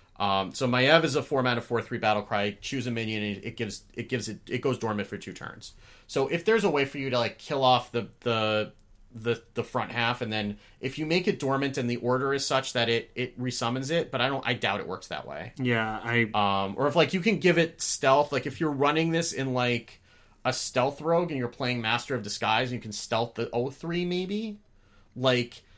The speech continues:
Speaker 1: but we're really stretching right
Speaker 2: Yeah.
Speaker 1: now, and even then, like, there's enough in rogue that I don't think you need to go there in
Speaker 2: No.
Speaker 1: order to make that deck good.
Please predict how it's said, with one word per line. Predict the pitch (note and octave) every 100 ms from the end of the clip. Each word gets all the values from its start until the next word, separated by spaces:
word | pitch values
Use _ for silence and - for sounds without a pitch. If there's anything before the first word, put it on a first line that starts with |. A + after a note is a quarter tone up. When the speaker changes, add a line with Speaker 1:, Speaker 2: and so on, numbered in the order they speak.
| -
Speaker 1:
but | D3 D3
we're | C#3+ G#3
really | B2+ F#2+ G#2 A#2 G#2 F#2+ F2
stretching | - F#2 - G2
right | B2
Speaker 2:
Yeah. | A2+
Speaker 1:
now, | G#2+ F2+
and | A2 D3+
even | D3 B2+
then, | A#2+ A#2
like, | A2 G2+
there's | D3 C3
enough | C3+ B2+ A#2+ -
in | G#2+
rogue | A2 A2 G2
that | G#2 -
I | B2
don't | B2+
think | - G#2
you | G#2+
need | G#2 F#2
to |
go | E2 F#2+ G2
there | F2 E2+
in | F2+
Speaker 2:
No. |
Speaker 1:
order | F2+ F2
to |
make | F#2 E2+
that | F2+ -
deck | E2 -
good. | D2+ B1+